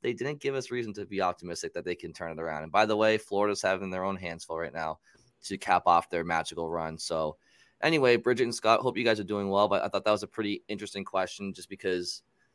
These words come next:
it was kind of a, a, a way to maybe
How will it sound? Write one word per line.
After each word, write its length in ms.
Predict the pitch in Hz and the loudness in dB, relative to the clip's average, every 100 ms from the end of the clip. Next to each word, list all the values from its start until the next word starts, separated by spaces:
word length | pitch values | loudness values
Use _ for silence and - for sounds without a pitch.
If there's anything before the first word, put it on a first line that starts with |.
| _ _ _ _ - | _ _ _ _ -2
it 60 | 113 | 2
was 100 | 110 | 4
kind 240 | 127 117 | 4 4
of 100 | 110 | 2
a, 120 | 90 - - - - - | 0 -4 -12 -12 -8 0
a, 60 | 107 - - | 0 0 -2
a 100 | 110 | 2
way 160 | 107 107 | 4 4
to 120 | 107 | 2
maybe 280 | 104 98 | 0 -4